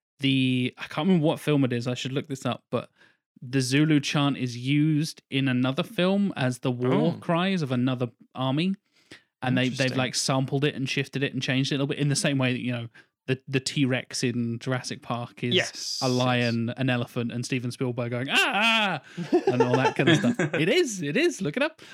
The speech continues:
Speaker 1: Um, they sam-, they sampled, 'cause that, that's, like, one of the few times you get that many people all at the same time actually chanting for real. And like you said, this is way before C G I. So this is
Speaker 2: Mm-hmm.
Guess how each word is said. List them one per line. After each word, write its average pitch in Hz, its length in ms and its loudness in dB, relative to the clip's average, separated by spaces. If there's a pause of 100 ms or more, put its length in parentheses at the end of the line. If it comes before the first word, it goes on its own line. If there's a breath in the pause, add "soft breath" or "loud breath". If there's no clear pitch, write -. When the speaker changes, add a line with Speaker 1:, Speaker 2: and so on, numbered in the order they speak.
Speaker 1:
Um, 135 440 0 (720)
they 151 140 2
sam-, 151 320 2
they 143 120 2
sampled, 143 580 0
'cause 143 200 0
that, 139 240 -2 (880)
that's, 143 180 0
like, 139 140 2
one 147 140 4
of 147 40 4
the 143 60 4
few 160 220 0
times 135 360 0
you 131 60 -2
get 127 240 -2
that 131 420 -2
many 143 320 0
people 131 560 -4 (520)
all 143 260 4
at 156 80 -6
the 175 80 -2
same 156 340 0
time 120 400 -4 (100)
actually 156 540 -2
chanting 123 520 -2
for 147 280 0
real. 127 380 -2
And 113 100 -8
like 120 180 -10
you 165 100 -4
said, 143 340 0 (340)
this 180 180 0
is 127 140 -4
way 196 440 4
before 156 340 2
C 143 200 2
G 131 160 -2
I. 117 380 0
So 135 220 0
this 175 240 -2
is 120 200 0
Speaker 2:
Mm-hmm. 107 140 -10